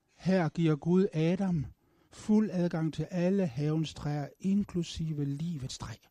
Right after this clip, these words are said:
Træet midt i haven, kaldet livets træ. Og det betyder med andre ord, at mennesket har ikke liv i sig selv.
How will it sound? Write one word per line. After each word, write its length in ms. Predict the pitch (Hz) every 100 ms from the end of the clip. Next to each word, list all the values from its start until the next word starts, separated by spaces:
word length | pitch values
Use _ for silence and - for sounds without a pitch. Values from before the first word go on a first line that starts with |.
| _ _ _ _ _
Træet 360 | - 185 180 147
midt 220 | 151 196
i 60 | 185
haven, 420 | 147 147 165 156 - _
kaldet 360 | - 151 143 131
livets 380 | 156 160 120 -
træ. 200 | - 120 _ _ _ _ _ _ _ _ - - - - _ -
Og 100 | 185
det 80 |
betyder 320 | 226 - 247 233
med 140 | 208
andre 320 | 190 220 220
ord, 100 | 202
at 60 | 190
mennesket 500 | 180 190 220 - 196
har 360 | - 226 220 214
ikke 340 | 214 208 202
liv 360 | 190 214 208 -
i 160 | 196 185
sig 340 | - 170 160
selv. 240 | - 180